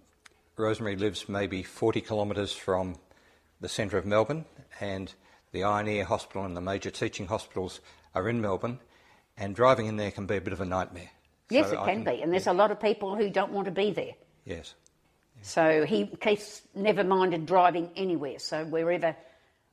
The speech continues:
Speaker 2: he had to go, it never worried him. Mm, I, I, I don't think, uh, it's hard to say whether you would tell people to volunteer. It's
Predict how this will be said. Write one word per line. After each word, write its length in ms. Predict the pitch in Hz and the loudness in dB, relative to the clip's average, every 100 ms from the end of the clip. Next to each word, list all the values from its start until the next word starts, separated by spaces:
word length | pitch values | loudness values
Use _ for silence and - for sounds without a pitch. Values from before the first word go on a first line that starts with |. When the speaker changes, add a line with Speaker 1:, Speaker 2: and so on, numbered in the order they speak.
| _ | _
Speaker 2:
he 200 | - 165 | -2 0
had 160 | 175 - | 2 -2
to 60 | 170 | 0
go, 260 | 160 156 - | 4 4 2
it 140 | - | -2
never 200 | 170 135 | -2 0
worried 340 | 143 143 135 127 | 0 0 -2 -6
him. 180 | - - _ _ _ _ _ _ _ _ _ - | -12 -18 _ _ _ _ _ _ _ _ _ -10
Mm, 420 | 208 196 185 180 | -8 -6 -4 -2
I, 500 | 190 190 - 196 196 | 0 0 0 0 0
I, 100 | 196 | 0
I 40 | 196 | 0
don't 260 | 170 - | -2 -4
think, 240 | - 170 - _ - | -6 -6 -6 _ -2
uh, 260 | 165 160 - - - - | 0 0 -2 -10 -20 -4
it's 180 | - - | -4 2
hard 300 | 220 247 - | 4 4 0
to 80 | 165 | -2
say 460 | 175 151 147 180 - - _ - | 2 2 0 -6 -12 -20 _ -2
whether 260 | 185 165 | 0 0
you 140 | 170 165 | 0 -2
would 240 | 156 147 - _ _ _ _ _ _ _ _ _ _ - | -2 -6 -16 _ _ _ _ _ _ _ _ _ _ -4
tell 220 | - 185 | 2 2
people 400 | - 165 - 160 | 2 -2 -2 -6
to 60 | 147 | -2
volunteer. 540 | 151 139 143 165 147 | -2 -2 -2 -2 -2
It's 220 | - - | -4 -10